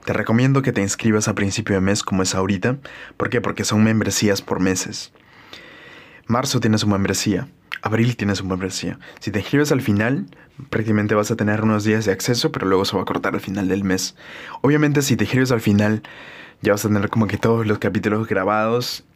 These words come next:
y prácticamente para consumir de frente. Así que es como un plus.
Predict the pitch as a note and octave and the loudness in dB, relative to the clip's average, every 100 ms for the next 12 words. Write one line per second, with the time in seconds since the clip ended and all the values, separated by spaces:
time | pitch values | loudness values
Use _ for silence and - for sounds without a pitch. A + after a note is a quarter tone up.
0 | - G2+ G2 F#2+ F#2+ - - - - A2 | -6 -4 -2 -4 -6 -12 -20 -6 -4 0
1 | A2 G#2 A2 G2+ G#2+ G2+ G#2 G#2+ A2 G#2 | 2 2 0 -2 -2 0 4 4 4 2
2 | B2 A#2+ D3+ D#3 - - - - - - | 0 2 0 -2 -16 -20 -20 -20 -20 -20
3 | - - - - - - - G2+ - G#2 | -20 -20 -20 -20 -20 -20 -8 -4 0 0
4 | A2 G#2+ G#2+ - - - G#2 G2+ G2+ D#2 | 2 2 2 0 -2 2 2 4 2 -2
5 | - B2 D3+ E3+ - | -2 2 2 0 -6